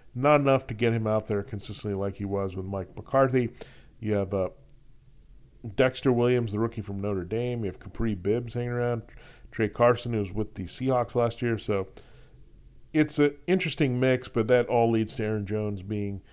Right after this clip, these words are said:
a good lead touch guy. Dexter Williams might be in the best position to be his direct backup versus,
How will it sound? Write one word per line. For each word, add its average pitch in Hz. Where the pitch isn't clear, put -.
a 107
good 110
lead 117
touch 117
guy. 104
Dexter 117
Williams 104
might 104
be 104
in 101
the 98
best 95
position 95
to 95
be 92
his 90
direct 95
backup 101
versus, 107